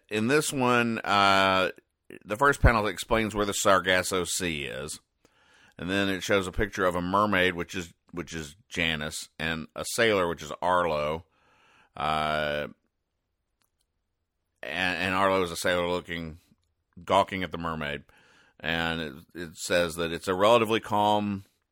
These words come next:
in relatively calm conditions there, that gave rise to fanciful tales of sailing ships trapped in the seaweed that collected there,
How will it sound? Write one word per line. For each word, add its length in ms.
in 100
relatively 380
calm 300
conditions 680
there, 400
that 140
gave 180
rise 360
to 120
fanciful 400
tales 400
of 80
sailing 380
ships 320
trapped 480
in 240
the 80
seaweed 560
that 120
collected 440
there, 280